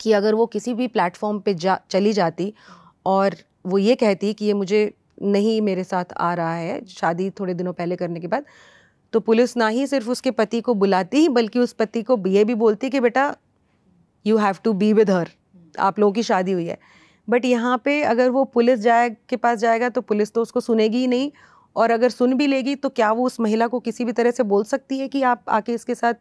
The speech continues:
रहो या ज़बरदस्ती कर सकती है? नहीं कर सकती। तो फीलिंग्स, इमोशंस,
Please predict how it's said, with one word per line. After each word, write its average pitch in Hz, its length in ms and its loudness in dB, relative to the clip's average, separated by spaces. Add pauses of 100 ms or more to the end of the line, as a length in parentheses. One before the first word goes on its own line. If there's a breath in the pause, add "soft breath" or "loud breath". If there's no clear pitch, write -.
(160)
रहो 208 440 0 (320 loud breath)
या 208 100 2
ज़बरदस्ती 220 480 2
कर 247 100 0
सकती 262 240 -6
है? 320 60 -4
नहीं 233 200 -6
कर 170 120 -6
सकती। - 340 -14 (680 loud breath)
तो 359 240 -2 (500)
फीलिंग्स, 285 540 0
इमोशंस, 277 920 -2